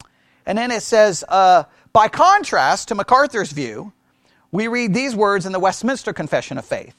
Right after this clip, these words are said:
'Those whom God effectually calls, he also freely justifies, not by infusing righteousness into them, but by pardoning their sins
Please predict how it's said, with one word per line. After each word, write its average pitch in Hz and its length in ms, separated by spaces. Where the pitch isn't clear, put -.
'Those 294 400
whom 320 180
God 254 260
effectually 220 580
calls, 151 560
he 208 120
also 208 280
freely 208 320
justifies, 139 880
not 311 500
by 254 220
infusing 247 1120
righteousness 190 800
into 262 220
them, 160 480
but 262 180
by 240 160
pardoning 320 640
their 247 180
sins 247 600